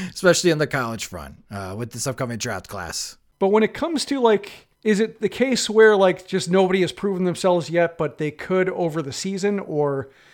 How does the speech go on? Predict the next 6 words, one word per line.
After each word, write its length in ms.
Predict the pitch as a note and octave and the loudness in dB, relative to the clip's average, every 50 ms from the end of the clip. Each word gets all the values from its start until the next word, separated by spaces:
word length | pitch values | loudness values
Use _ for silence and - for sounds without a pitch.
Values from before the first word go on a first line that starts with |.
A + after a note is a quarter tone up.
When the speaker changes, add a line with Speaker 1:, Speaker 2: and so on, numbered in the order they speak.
| _ _ _ _ _ _ _ | _ _ _ _ _ _ _
Speaker 2:
would 260 | - E3+ F3+ F3 E3+ | -2 0 0 0 0
anybody 580 | - G#3 G3+ G3+ G#3 G3+ D3 G3 F#3+ F#3+ F#3+ F#3 | 0 0 0 2 2 0 2 2 2 2 2 -2
who 220 | F3 - F#3 F#3+ | -4 -2 -4 -4
makes 340 | D#3+ D#3+ E3 F3 E3+ - - | -2 0 0 0 -2 -2 -4
themselves 520 | - F#3 F3 D#3 - F#3 F3 E3 C3+ - - _ | -2 -2 -2 0 2 4 4 4 2 0 -8 _
interesting 920 | G3+ F#3+ E3+ - F3+ D#3 - - - F3 E3+ E3 E3 D#3+ D#3+ D#3 D3+ C#3+ | -4 -4 -4 -4 -6 -6 -8 -6 -4 -2 -2 -2 -2 -4 -4 -6 -6 -8